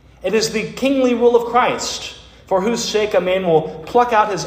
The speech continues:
eye, which causes him to stumble. It is the call of Jesus Christ at which the disciples leave his nets and follow him. Costly grace is the gospel,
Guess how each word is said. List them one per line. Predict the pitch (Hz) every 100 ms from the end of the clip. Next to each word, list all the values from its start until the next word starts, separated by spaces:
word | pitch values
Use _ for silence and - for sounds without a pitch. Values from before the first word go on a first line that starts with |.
| -
eye, | 185 185 135 113 147
which | 147
causes | - 180 170 147
him | 175 151
to |
stumble. | - 156 139 123 - - - - - - - -
It | 160
is | 190 180 - - -
the | 170
call | 220 220
of | 202 -
Jesus | 214 208 196
Christ | - 196 185 156 - -
at | 160
which | 170 175 - - -
the | 180
disciples | 165 165 190 185 160 - - - -
leave | 185 196 185
his | 180 151 147
nets | 175 160 - - - - - -
and | 147
follow | - 160 156 127 -
him. | - - - - - - - - - - - - - - - - - -
Costly | - 220 302 302 180
grace | 143 135 131 135 - - -
is | 156 -
the | 135
gospel, | 147 160 180 - 90 80 -